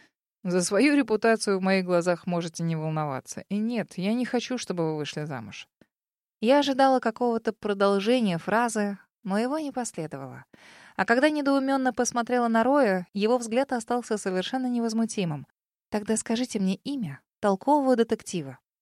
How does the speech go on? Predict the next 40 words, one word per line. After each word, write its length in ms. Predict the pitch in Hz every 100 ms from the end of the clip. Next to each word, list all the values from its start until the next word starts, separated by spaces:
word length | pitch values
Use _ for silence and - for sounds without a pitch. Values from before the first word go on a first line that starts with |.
| _ _ _
«Я 300 | 175 175 185
знаю 280 | 214 214 226
такого 340 | 220 196 165 156
человека, 580 | - 156 139 135 - -
но 160 | 202 175
сначала 380 | 233 226 285 269
поговорю 400 | 254 226 214 202
с 80 |
ним 140 | 185 165
сам, 280 | - 135 127
а 120 | 180
то 140 | 156 185
он 100 | 185
может 300 | 190 180 165
оказаться 460 | 160 165 160 -
не 120 | 190 208
готов 440 | 233 254 254 -
к 100 | -
появлению 480 | - 165 165 165 156
такой 280 | 180 190 170
клиентки, 540 | 190 190 180 165 196
как 260 | - 208 -
вы». 240 | 160 120 _ _ _
«Перестаньте! 840 | - 349 330 - 294 180 165 156 - _ _
Как 180 | - 269
будто 260 | 330 330
к 100 | -
частным 340 | - 294 - 262
детективам 580 | 269 - - 339 269 233
не 80 |
ходят 320 | 233 269 262 233
женщины, 420 | 311 320 208 202
чтобы 240 | - 220
подтвердить 580 | 214 226 240 240 233 302
или 100 | 202
опровергнуть 640 | 185 202 202 262 214 202 226
неверность 500 | 269 254 233 220 226
мужа». 340 | 285 262 185 - - - _ _
Я 140 | 190
фыркнула. 560 | 165 254 277 254 233